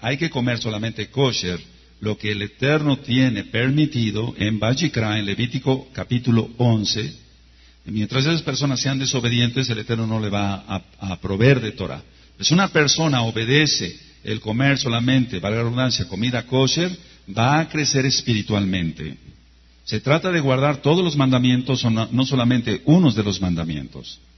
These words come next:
Ahora, una nota importante, si gustan anotarla. El cuerpo es el atuendo del alma. Eso ya lo hemos visto muchas veces en varios temas.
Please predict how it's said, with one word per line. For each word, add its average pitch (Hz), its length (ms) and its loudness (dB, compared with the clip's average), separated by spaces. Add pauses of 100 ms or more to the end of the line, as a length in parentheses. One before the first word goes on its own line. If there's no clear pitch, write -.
(360)
Ahora, 98 400 -2 (640)
una 156 180 4
nota 156 300 2
importante, 117 680 0
si 101 200 -4
gustan 101 300 -6
anotarla. 85 520 -8 (380)
El 110 300 -2
cuerpo 180 640 4
es 143 240 2
el 127 180 0
atuendo 202 840 6
del 147 360 2
alma. 110 720 2 (140)
Eso 117 260 2
ya 117 200 2
lo 120 120 2
hemos 120 240 0
visto 127 320 -2
muchas 104 360 -6
veces 139 500 -2
en 95 120 -6
varios 107 400 -2
temas. 82 440 -8